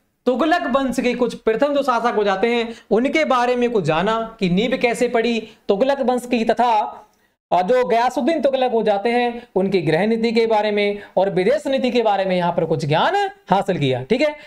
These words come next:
अगर फ्रेंड्स वीडियो अच्छी लगी हो तो लाइक करना, शेयर करना, चैनल को कर देना सब्सक्राइब।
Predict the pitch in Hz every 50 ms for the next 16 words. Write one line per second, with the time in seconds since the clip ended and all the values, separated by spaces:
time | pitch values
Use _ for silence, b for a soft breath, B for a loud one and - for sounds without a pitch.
0 | B B B 202 240 320 330 320 294 294 302 285 294 254 269 254 262 254 233 220
1 | - 233 208 208 196 208 208 196 196 165 165 170 202 202 - 240 233 233 240 233
2 | 240 - - - - 196 220 240 233 247 233 233 233 226 220 226 B B B B
3 | - 208 247 320 277 339 311 285 285 240 269 262 254 233 - 214 180 - - 240
4 | 226 240 247